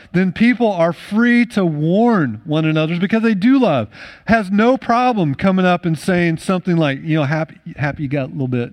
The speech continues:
you know, right here. Can you take care of it?" And he doesn't get offended, right? Uh, or, or whatever else. I can go to one of the elders and say,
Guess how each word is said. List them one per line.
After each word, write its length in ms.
you 160
know, 80
right 260
here. 240
Can 220
you 80
take 200
care 200
of 80
it?" 40
And 80
he 60
doesn't 200
get 140
offended, 600
right? 400
Uh, 280
or, 260
or 260
whatever 360
else. 280
I 140
can 140
go 200
to 200
one 180
of 80
the 160
elders 600
and 120
say, 360